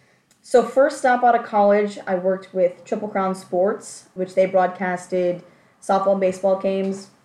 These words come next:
tournaments really across the country. I did some Southern reporting for them because those games on T V would be broadcasted on C B S Sportsnet. So I did that for the summer,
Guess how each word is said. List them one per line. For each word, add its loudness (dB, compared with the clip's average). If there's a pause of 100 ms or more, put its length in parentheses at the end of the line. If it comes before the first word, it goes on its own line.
(140)
tournaments -2
really 4
across -4
the -14
country. -6
I -4
did -4
some -10
Southern -4
reporting 0
for -8
them -6
because -6
those 2
games -2 (280)
on -6
T -4
V -4
would -2
be -6
broadcasted -4
on -12
C -12
B -2
S -2
Sportsnet. 2 (520)
So 2
I 4
did 0
that 0
for -6
the 0
summer, -2